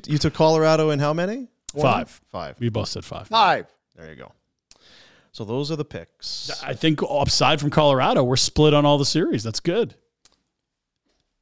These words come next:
Speaker 1: I'm stunned you took the Jets. 'Cause you talk about choke artists. My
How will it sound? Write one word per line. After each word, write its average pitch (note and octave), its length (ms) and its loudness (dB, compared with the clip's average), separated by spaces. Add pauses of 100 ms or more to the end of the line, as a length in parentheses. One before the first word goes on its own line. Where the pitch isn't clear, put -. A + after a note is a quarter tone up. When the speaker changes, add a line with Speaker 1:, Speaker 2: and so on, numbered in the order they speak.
(1400)
Speaker 1:
I'm F#3 160 -8
stunned - 600 -2
you G#2+ 80 -8
took - 260 -10
the G2+ 80 -18
Jets. - 640 -8 (840)
'Cause C#3 160 -4
you E3 80 0
talk E3 160 2
about C3 200 -2
choke C#3+ 380 0
artists. E2 480 -6
My C3+ 220 -6